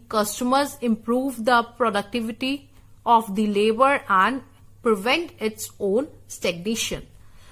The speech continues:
So the homework question, questions are, number one, explain the national objectives of business. What is the optimum utilization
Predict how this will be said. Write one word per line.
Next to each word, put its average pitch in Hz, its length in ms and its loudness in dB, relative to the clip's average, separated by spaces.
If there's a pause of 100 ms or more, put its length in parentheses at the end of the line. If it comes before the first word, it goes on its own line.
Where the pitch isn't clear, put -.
(180)
So 311 600 -2
the 262 160 -2
homework 320 440 0
question, 269 580 -2 (1400)
questions 247 380 0
are, 240 300 2 (500)
number 233 240 2
one, 262 340 4
explain 277 640 -2
the 240 220 4
national 269 560 0
objectives 220 500 -2
of 214 140 -2
business. 220 440 -4
What 247 440 2
is 302 200 -4
the 277 120 -2
optimum 226 600 0
utilization 233 880 0